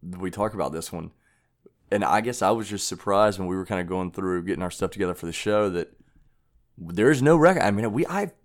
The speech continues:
I have shared this on the po-, on the podcast in the past, and I did not do my research. I, I, it's one of those,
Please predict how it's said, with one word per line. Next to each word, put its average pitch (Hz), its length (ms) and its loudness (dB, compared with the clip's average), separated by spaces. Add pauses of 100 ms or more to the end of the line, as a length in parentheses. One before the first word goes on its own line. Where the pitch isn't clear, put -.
(220)
I 117 120 6
have 151 100 0
shared 110 220 -2
this 107 140 -4
on 104 60 -2
the 95 60 0
po-, 87 200 -2
on 95 80 -2
the 90 60 -6
podcast 92 480 -2
in 95 60 -8
the 82 80 -10
past, 90 400 -4 (160)
and 98 300 -2
I 82 120 0
did 90 140 -4
not 98 160 -2
do 98 80 -2
my 95 100 -2
research. 90 560 -6
I, 78 380 -6 (640)
I, - 120 -2
it's - 140 -10
one 95 120 -4
of 98 60 -4
those, 95 260 -2